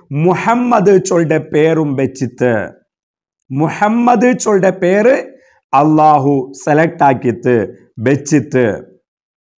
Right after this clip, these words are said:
നബി സല്ലല്ലാഹു അലൈഹി വസല്ലമ തങ്ങൾ ജനിച്ചപ്പലെ അള്ളാന്റെ റസൂൽക്ക് മുഹമ്മദ് ചൊല്ലുടെ പേര് അള്ളാഹു വെച്ചിട്ടായിരു. പിന്നെ ഏഴാമത്തെ നാളിലായിട്ട് അതിരെ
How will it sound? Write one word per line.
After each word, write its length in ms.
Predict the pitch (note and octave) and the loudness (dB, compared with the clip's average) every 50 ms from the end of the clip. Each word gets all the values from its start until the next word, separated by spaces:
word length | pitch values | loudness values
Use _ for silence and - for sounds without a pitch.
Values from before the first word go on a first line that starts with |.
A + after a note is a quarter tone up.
| _ _ _ _ _ _ _ - - | _ _ _ _ _ _ _ -12 -6
നബി 160 | A#2+ A#2+ D3 | -4 -2 -2
സല്ലല്ലാഹു 680 | - - E4 C#4 G3+ F#3 F3 F3 F3+ F3 F3+ F3 F3 | -2 -2 -2 0 2 2 4 4 4 4 4 4 4
അലൈഹി 200 | E3+ F3 F#3 F#3 | 4 4 4 4
വസല്ലമ 760 | F#3 F#3 F3+ F3 - F#3 F3 F3+ F3+ F3 F3 F3 F3+ F3+ F3 F3 | 4 2 0 -2 0 0 0 2 2 0 2 0 0 0 0 -2
തങ്ങൾ 360 | F3 F3 F3+ F3+ E3+ E3 E3+ F3 E3+ - - - _ - - | -2 0 0 2 2 2 0 0 -4 -18 -20 -20 _ -12 -8
ജനിച്ചപ്പലെ 1160 | B2 G#2+ B2+ E3 E3+ F#3 A3 A3+ - - - A#3+ A3+ E3 - - - A#3 A3+ G#3+ G3+ G3 F#3+ - - | -4 0 0 2 2 4 2 2 0 0 0 0 0 0 -2 -2 -2 0 0 2 2 0 0 0 0
അള്ളാന്റെ 460 | - E3+ F3+ G3+ G#3 G3 G3+ G3+ F#3 | 0 0 2 2 2 2 2 2 0
റസൂൽക്ക് 760 | F#3 F#3+ F#3 - - - F#3 F#3 F#3 F3 E3 D#3+ E3+ D#3 C#3+ - - - - _ - | 0 0 0 0 -2 0 2 2 4 4 4 4 2 2 0 -4 -10 -20 -20 _ -6
മുഹമ്മദ് 920 | C3+ C#3+ D#3+ E3 C#3 - - G#3+ A#3 A#3+ A#3+ A#3 A#3 - F#3 G#3+ G#3 G3 G3 | -2 0 0 0 0 0 -2 -2 0 0 2 2 2 4 4 4 4 2 2
ചൊല്ലുടെ 340 | - G3+ F#3+ F#3 E3 F3 | 0 0 0 2 2 2
പേര് 360 | F3 F3 F3+ F3+ F3 E3+ E3+ E3+ | 0 -2 -2 0 2 2 2 2
അള്ളാഹു 400 | D#3+ D#3 D#3 D#3+ D#3 D#3 D3 C3 | 2 2 2 2 2 2 2 0
വെച്ചിട്ടായിരു. 760 | D#3 D3+ D#3 - D#3 D3 D3+ - C#3 C#3 D3 C#3+ C3+ A2 F#2 - - _ _ _ _ _ _ _ - E3+ | -2 -4 -2 -2 -4 -4 0 0 2 2 2 2 0 0 -4 -8 -14 _ _ _ _ _ _ _ 0 2
പിന്നെ 220 | F3 F#3+ A3 A3+ | 2 2 2 2
ഏഴാമത്തെ 760 | A3 F#3+ F3+ G3 G#3+ A#3+ B3 A#3 A3+ A3 G#3 G#3 E3+ - G3+ | 4 4 4 4 4 4 2 2 2 2 0 -2 -2 -2 -2
നാളിലായിട്ട് 760 | F#3+ F3+ F3+ F3+ F#3 F#3 F#3+ F#3 F3 F3+ F3 F3 F3+ E3+ - | -2 0 0 0 2 2 2 2 2 2 0 -2 -4 -4 -2
അതിരെ 440 | E3 E3 D3+ D#3+ D#3+ D#3+ C#3+ E3+ | -2 0 0 2 2 2 0 -2